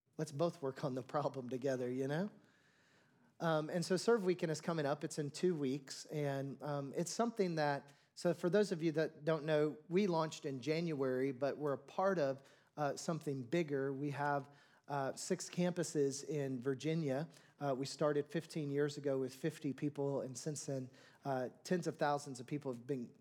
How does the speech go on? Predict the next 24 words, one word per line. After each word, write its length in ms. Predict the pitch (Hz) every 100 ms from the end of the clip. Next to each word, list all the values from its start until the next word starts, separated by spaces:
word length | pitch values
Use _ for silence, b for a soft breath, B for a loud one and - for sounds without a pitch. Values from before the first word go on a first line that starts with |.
| -
you 100 | 151
know, 140 | 139
given 220 | 123 143 143
their 100 | 131
life 240 | 131 131
to 100 | 131
Christ. 420 | - 139 131 -
We've 80 | 123
seen 180 | - 131
thousands 440 | 139 139 143 135
of 60 | 120
people 240 | 147 135
baptized 580 | 120 139 - - 131 117
across 300 | 120 139 131
the 80 | 135
state 220 | - 135
of 60 | 120
Virginia. 500 | 123 151 156 123 123 B B B B -
And, 240 | 147 135
uh, 240 | 131 127 117
God 300 | 107 135 127 -
sent 280 | - - 147
us 200 | 143 147
here, 420 | - 135 127 147